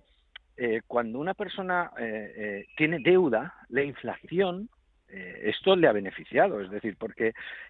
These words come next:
si esa persona, eh, se endeudó, voy a hacer un cálculo muy fácil, por mil euros,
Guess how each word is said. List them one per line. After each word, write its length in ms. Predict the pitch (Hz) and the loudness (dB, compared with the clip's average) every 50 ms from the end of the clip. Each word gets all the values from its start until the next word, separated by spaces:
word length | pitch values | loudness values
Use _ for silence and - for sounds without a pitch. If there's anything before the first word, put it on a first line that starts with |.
| _ - - | _ -8 -2
si 120 | 127 123 | 2 2
esa 240 | 127 131 - 170 151 | 2 4 4 2 2
persona, 540 | - 151 143 - - 190 196 175 127 90 - _ _ _ _ _ _ _ _ _ _ _ _ - _ | 2 0 -2 -2 -2 -2 -2 -2 -2 -6 -6 _ _ _ _ _ _ _ _ _ _ _ _ -20 _
eh, 120 | - 113 98 | -8 -8 -6
se 80 | - 120 | -6 -6
endeudó, 320 | 98 90 95 104 127 156 | -6 -4 2 4 4 4
voy 200 | 143 104 104 107 | 4 4 2 2
a 40 | 120 | 0
hacer 200 | - - 143 113 | 0 0 -4 -6
un 260 | 110 113 101 98 - | -4 -6 -8 -8 -12
cálculo 340 | - - 101 104 - - 101 | -4 -2 -2 -2 -2 -4 -8
muy 140 | 80 85 92 | -10 -10 0
fácil, 320 | - - 160 - - - | 2 2 4 4 2 -2
por 240 | - - 120 107 101 | 2 4 4 4 4
mil 180 | 98 104 113 127 | 2 0 4 6
euros, 380 | 160 196 196 151 101 87 - | 6 6 6 2 0 -4 -8